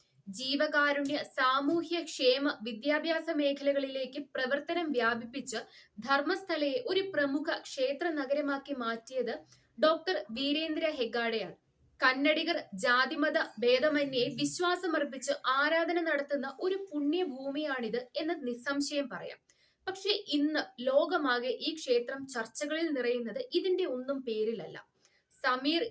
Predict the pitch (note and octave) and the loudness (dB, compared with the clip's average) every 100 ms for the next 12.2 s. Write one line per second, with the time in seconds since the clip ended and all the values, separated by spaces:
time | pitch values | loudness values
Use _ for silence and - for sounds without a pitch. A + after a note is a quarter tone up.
0 | C4+ C4+ C4+ D4 B3+ C#4+ C#4+ A#3 B3+ - | 0 0 -2 -2 0 0 0 -2 -6 -6
1 | D#4 D#4 D4+ C#4 B3+ - C#4 - F#4 F4+ | -4 -2 0 -2 -4 -4 -4 -2 0 4
2 | B3 B3 C4+ D4 C#4+ A3+ D4 - _ - | 4 4 2 0 0 0 -4 -10 _ 0
3 | D4 D4 F4+ G4+ D#4 A#3+ B3 B3+ D4+ D4+ | 2 4 2 0 2 0 0 2 2 2
4 | - D#4+ C#4 A3+ B3 C#4+ D4 C#4+ - - | -4 -4 0 2 2 0 -4 -8 -8 -2
5 | F#4 F#4 - A#3 A3+ B3+ B3+ F3+ E3 - | 2 4 2 0 0 0 -2 -4 -4 -8
6 | - _ _ _ A3+ B3 C#4 D4 D#4 D#4+ | -16 _ _ _ -4 2 4 4 0 -2
7 | B3 B3 C4+ C#4 C#4+ C#4+ C4+ B3+ C#4+ - | -2 -2 -6 -6 0 0 0 -2 -4 -4
8 | B3 C4 D4 D4+ C4+ B3+ B3+ A3+ A#3 B3+ | -6 -4 -4 0 -2 -2 -2 0 0 0
9 | C#4+ D4+ D4 D4+ C#4+ B3+ A#3 C#4+ C#4 C4+ | -2 -2 -2 -2 -2 -2 -2 0 0 -2
10 | C4+ C4 B3+ A3+ G#3+ C#4 - _ _ - | -8 -4 -2 -2 -2 -10 -14 _ _ 2
11 | D4 D#4 F4+ F#4+ E4 - - - C#4+ D4 | 2 2 0 0 0 -4 -6 -4 -2 -2
12 | D4+ | -2